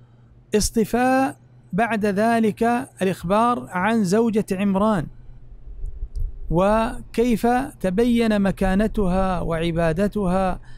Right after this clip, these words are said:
وعلاقتها مع ربها عز وجل، وكيف وفاؤها، ثم انتقال إلى ابنتها وهي مريم،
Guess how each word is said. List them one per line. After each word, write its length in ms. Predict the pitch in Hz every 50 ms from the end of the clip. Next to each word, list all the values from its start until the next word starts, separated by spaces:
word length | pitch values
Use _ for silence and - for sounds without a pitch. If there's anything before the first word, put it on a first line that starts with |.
| - - - - -
وعلاقتها 840 | - 160 165 175 185 180 175 170 - - 208 196 - 202 185 185 180 175
مع 320 | 170 175 165 160 165 165
ربها 480 | 175 202 208 196 190 214 190 185 190 180
عز 340 | 170 160 180 180 160 160
وجل، 520 | 175 170 165 160 151 147 180 196 185 151 - - - - - - - - - - - - - - - - - - _ - - - - - - - - - - -
وكيف 1000 | 147 160 175 190 202 208 214 214 - - - - - - - 226 233 247 226 175
وفاؤها، 840 | 220 214 208 190 180 - - 202 208 202 190 175 165 139 127 123 113 - - - - - - - - -
ثم 280 | - - 214 220 208 202
انتقال 720 | 190 160 - 185 165 - 180 180 185 196 208 214 214 - - - - - - - - - - 208
إلى 140 | 214 214
ابنتها 600 | 208 180 175 196 220 220 - - 214 190 202 214 214
وهي 380 | 190 180 170 165 185 196 190
مريم، 380 | 185 185 208 202 180 151 127